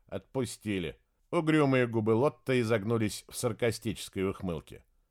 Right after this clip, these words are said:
«Сказал, что Штырю не стоило заходить так далеко ради тебя. Мой-то отец предпочёл бы взять приступом молоточек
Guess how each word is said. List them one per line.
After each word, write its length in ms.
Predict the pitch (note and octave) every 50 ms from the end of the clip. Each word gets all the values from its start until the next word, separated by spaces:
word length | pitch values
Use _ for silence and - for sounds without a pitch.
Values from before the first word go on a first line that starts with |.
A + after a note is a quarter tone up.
| _ _ _ _ _ -
«Сказал, 480 | _ A2+ A#2+ A#2+ A#2 C3 C#3+ D3 C#3+
что 240 | A#2 - - A#2 G2
Штырю 380 | - - - A2+ G#2+ A2 B2+ B2+
не 180 | A#2 A2 G2
стоило 460 | - - - C3+ C3+ C#3 C3+ C3+ C3
заходить 600 | B2 A2 A2 G#2+ - A2 A2+ A#2 A#2 A#2 G#2+ -
так 240 | _ G#2 G2+ F#2+ E2+
далеко 440 | E2 G2 G#2+ A#2 A#2 - - A2+ G#2
ради 260 | G2+ F#2+ F2+ F2 F2+
тебя. 460 | D#2 - B2+ C3 B2+ G2 C#2 - - _ _ _ _ _ _ _ _ _ _ _ _ _ _ _
Мой-то 400 | - D#3+ F#3+ A3 G3+ - G3+ G3
отец 380 | F#3+ D#3 - - E3+ E3+ - -
предпочёл 600 | - D3+ C3+ - - C3+ B2 - - B2+ C#3 D3+
бы 160 | C#3+ C#3+ C3+
взять 320 | A2 G#2 B2+ C#3 B2 -
приступом 640 | _ B2 A#2+ C3 D#3 C#3+ - - D#3 C#3 - B2+ A#2+
молоточек 800 | A2 A2 A2 A2 A2 A2 G2+ - - G#2 F#2+ - - - -